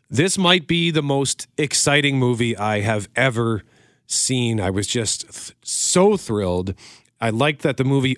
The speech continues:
honors the past without soaking in it, right? Like, it doesn't try to be the exact same movie. Yeah, they, they're playing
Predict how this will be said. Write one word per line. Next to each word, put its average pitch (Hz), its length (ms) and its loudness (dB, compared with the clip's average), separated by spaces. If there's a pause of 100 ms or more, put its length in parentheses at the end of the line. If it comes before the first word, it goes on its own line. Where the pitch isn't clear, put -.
honors 151 400 2
the 147 100 -2
past 135 580 0 (240)
without 117 360 -2
soaking 156 540 0
in 156 140 2
it, 190 260 -4
right? 113 180 -2
Like, 113 140 -2
it 101 80 -6
doesn't 120 320 -2
try 120 340 0
to 120 180 -2
be 117 220 -2
the 110 160 -2
exact 104 560 -2 (340)
same 131 340 0
movie. 110 360 0
Yeah, 120 340 0
they, 117 260 -2 (220)
they're 139 140 0
playing 139 380 0